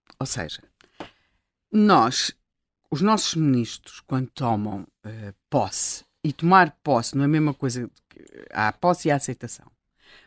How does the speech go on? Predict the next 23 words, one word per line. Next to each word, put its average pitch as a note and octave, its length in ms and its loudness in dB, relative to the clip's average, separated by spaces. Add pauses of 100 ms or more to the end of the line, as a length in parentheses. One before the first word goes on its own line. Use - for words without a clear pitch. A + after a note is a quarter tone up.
mas D3 100 0
nós F3 120 2
temos F#3+ 180 2
aqui, C3 340 -6
nas F#3+ 500 6
suas C#3 360 -6
tomadas A2+ 460 -10
de - 160 -20
posse, A2 420 -6 (100)
é D3+ 80 -2
feito D3 500 -2
um A3+ 200 6 (180)
termo E3+ 420 4
de - 180 -18 (100)
posse, A2+ 480 -10 (440)
no D#3+ 140 0
qual C3+ 400 2 (200)
as - 80 -10
pessoas D3 360 -4
dizem, B2+ 460 -4 (340)
"Eu, F3 400 6
abaixo D#3 440 4
assinado, A#2 560 -6